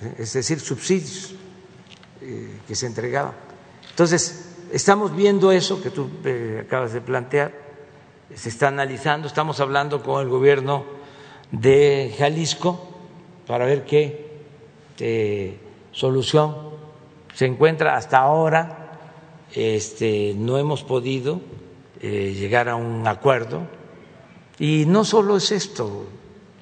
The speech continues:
pues, eh, es el resolver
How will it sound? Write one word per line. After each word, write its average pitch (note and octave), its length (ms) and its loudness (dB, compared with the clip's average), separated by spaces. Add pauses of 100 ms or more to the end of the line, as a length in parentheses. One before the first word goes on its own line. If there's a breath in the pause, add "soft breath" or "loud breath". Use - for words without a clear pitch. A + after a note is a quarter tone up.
(300)
pues, A2 460 -12 (640 loud breath)
eh, G#2 480 0
es - 400 -6 (1400 loud breath)
el A2 160 -2
resolver B2 800 2